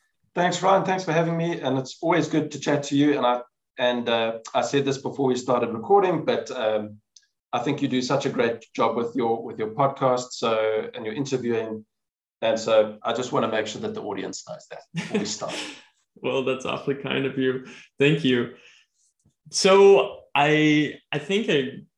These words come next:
Speaker 2: interesting way to start this would maybe just to pitch the question: how have you evolved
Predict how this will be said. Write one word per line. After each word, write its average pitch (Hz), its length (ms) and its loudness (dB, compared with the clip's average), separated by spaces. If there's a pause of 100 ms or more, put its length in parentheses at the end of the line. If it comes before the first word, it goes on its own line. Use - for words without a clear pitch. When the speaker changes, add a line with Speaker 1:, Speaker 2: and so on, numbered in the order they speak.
Speaker 2:
interesting 156 420 -6
way 135 220 -2 (100)
to - 400 -6
start 139 360 0
this 131 240 2
would 131 120 -2
maybe 135 520 -2 (180)
just 147 280 -2
to 135 400 2 (200)
pitch 160 240 0
the 151 80 0
question: 139 680 0
how 147 300 4
have 170 100 -4
you 170 220 2
evolved 143 840 0